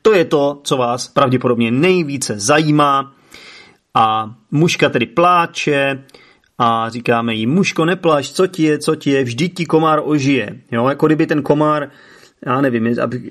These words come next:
že by to byl jako Ježíš, který pak vstal z mrtvých na Velikonoce, něco takovýho, nevím, nebo jestli ho někdo polije, eh, živou vodou, těžko říct. Ehm,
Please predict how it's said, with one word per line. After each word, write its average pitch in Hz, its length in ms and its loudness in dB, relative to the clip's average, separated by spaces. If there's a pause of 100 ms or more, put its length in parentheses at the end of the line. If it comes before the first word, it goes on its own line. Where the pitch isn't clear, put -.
(100)
že 123 120 -2
by 123 80 -2
to 135 100 -2
byl 131 100 2
jako 127 240 2
Ježíš, 131 720 0
který 127 300 -2
pak 131 220 -2
vstal 131 300 2
z 120 80 -4
mrtvých 147 640 -2 (480)
na 127 120 2
Velikonoce, 143 760 0
něco 127 260 -2
takovýho, 131 640 0
nevím, 127 320 0
nebo 123 220 0
jestli 123 260 -2
ho 127 60 0
někdo 123 400 0 (200)
polije, 139 600 2 (400)
eh, 113 320 0
živou 151 380 4
vodou, 151 720 2 (460)
těžko 139 400 0
říct. 156 460 -2
Ehm, 135 360 2